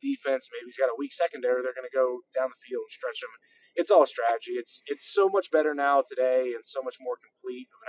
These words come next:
actual sport, you know, than it was back in the day. Like, you're not getting steroided out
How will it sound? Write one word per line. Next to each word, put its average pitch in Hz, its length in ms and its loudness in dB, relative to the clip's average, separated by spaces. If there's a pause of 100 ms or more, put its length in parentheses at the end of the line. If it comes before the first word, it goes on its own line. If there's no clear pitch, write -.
actual - 220 -12
sport, 123 480 -2 (560)
you 123 100 -12
know, 120 100 -6
than 123 120 0
it 113 120 -12
was 117 240 0
back 120 220 -8
in - 80 -20
the - 100 -14
day. 123 140 -2
Like, 120 180 -8
you're 147 140 -4
not 147 220 2
getting 131 400 -8 (440)
steroided 131 600 0
out 120 340 2